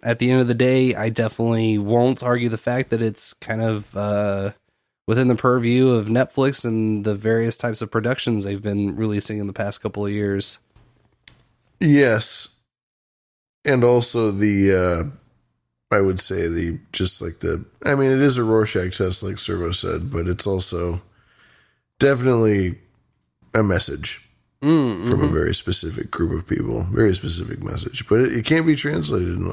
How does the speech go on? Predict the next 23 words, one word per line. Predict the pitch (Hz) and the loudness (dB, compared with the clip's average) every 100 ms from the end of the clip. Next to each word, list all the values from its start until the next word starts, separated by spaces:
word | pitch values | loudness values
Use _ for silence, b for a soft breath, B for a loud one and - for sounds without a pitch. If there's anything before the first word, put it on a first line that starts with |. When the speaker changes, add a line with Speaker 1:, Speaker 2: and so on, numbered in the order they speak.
| - | -2
Speaker 2:
in | 98 | 0
all | 95 98 | 2 0
different | - 110 92 | 0 -2 0
ways. | - 101 | -2 -4
And | 120 | -4
that's | 90 - - - b b b b - | -4 -2 -6 -10 b b b b -6
the | |
beauty | 95 110 123 120 | 2 4 4 4
of | 107 | 2
the | 101 98 | 4 4
art. | 90 78 - _ _ | 2 0 -6 _ _
And | - 92 | -2 2
there's | 90 98 | 2 0
a | |
lot | 110 110 107 | 2 2 2
of | 110 | -2
truth | - 120 110 - - | -2 -2 -2 -6 0
in | 98 | 2
the | 92 | 2
film | - 85 78 | 0 -2 -2
as | 76 | -4
well | 82 - 64 - | -4 -4 -6 -6
as | - - | -8 -10